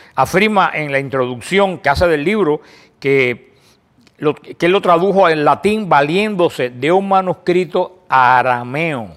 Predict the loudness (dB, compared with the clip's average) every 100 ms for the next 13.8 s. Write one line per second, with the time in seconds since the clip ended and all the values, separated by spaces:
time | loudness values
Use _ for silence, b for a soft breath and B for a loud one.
0 | _ _ _ _ _ _ _ _ _ b
1 | b b -20 -6 -4 -4 -6 -6 -6 -2
2 | -4 -4 -14 _ _ _ _ _ -6 -4
3 | -4 -2 -2 -4 -4 -6 -8 -20 _ _
4 | -8 -4 -4 -4 -8 -6 -8 -6 -6 -6
5 | -8 -18 -20 _ _ _ _ _ -16 -10
6 | -8 -6 -4 -6 -8 -16 -8 -6 -4 -6
7 | -6 -2 0 2 0 -2 -6 b b b
8 | -10 -8 -6 -4 -4 -4 -4 -2 -2 -4
9 | -4 -4 -4 -6 -4 -2 -2 -2 -2 -4
10 | -12 B _ -2 -2 -4 -18 -14 -10 -4
11 | 0 0 0 -8 -12 -8 -6 -6 -2 0
12 | 0 0 2 4 2 0 -2 0 0 -2
13 | -4 -4 -8 -6 -6 -6 -8 -14